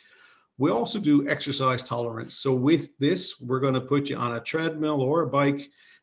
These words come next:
and we're gonna measure you breathing. We're gonna measure the oxygen in your blood. We're gonna measure your blood pressure. So we're gonna get a, another better indication on what the average person, your height, weight, sex, ethnicity, what they would be doing compared to what you're gonna be doing.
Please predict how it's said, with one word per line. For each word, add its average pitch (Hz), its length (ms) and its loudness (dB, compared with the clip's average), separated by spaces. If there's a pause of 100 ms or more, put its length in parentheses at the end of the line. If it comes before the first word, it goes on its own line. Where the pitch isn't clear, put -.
and 117 140 -4
we're 127 120 2
gonna 131 180 4
measure 123 360 2
you 117 220 -4
breathing. 110 540 -4
We're 113 80 -12
gonna 117 160 -4
measure 120 300 -4
the 110 160 -6
oxygen 117 420 -4
in 123 100 -2
your 123 120 -2
blood. 131 400 -2
We're 117 100 -10
gonna 123 140 0
measure 123 260 0
your 120 200 -2
blood 117 260 -6
pressure. 110 460 -14 (420)
So - 160 -4
we're 143 80 2
gonna 151 120 4
get 135 140 4
a, 120 320 -6 (160)
another 131 240 0
better 123 300 2
indication 120 580 -2
on 117 220 -6 (160)
what 123 440 -4 (160)
the 123 300 -4
average 131 460 0
person, 139 420 2
your 123 260 -2
height, 131 380 -2 (220)
weight, 135 360 -2 (680)
sex, - 520 0
ethnicity, 131 680 0
what 113 320 -6
they 123 200 0
would 127 220 -2
be 131 100 0
doing 143 400 2
compared 120 360 -4
to 113 40 -6
what 113 240 -6
you're 110 200 -6
gonna 107 160 -8
be 107 100 -12
doing. 117 280 -12